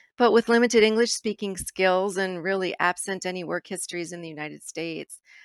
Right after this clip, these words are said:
my job, along with the translator, was to assist with things like job training opportunities, um, work site placement, or in situations of really incapacity or physical limitation,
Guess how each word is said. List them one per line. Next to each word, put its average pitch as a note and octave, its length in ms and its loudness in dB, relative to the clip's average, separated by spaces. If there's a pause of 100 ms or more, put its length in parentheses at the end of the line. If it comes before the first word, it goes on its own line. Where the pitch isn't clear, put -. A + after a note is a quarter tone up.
my G#3 160 0
job, G#3+ 240 4
along G3 300 0
with F#3 120 -10
the F#3+ 60 -16
translator, F#3+ 680 -4
was F3 200 -6
to - 100 -10
assist - 500 -8
with F#3 360 -4 (240)
things F#3 200 -6
like G3 180 2
job F3 260 2
training E3 340 -4
opportunities, F3 920 -8 (460)
um, E3+ 260 -14
work F#3+ 320 0
site G3+ 420 2
placement, G3+ 680 0
or F3 280 0
in F3 100 -6
situations F#3+ 720 -2
of F#3+ 300 -4
really F3+ 240 -2
incapacity F3+ 760 -2
or E3 280 0
physical F#3+ 320 -6
limitation, E3+ 800 -8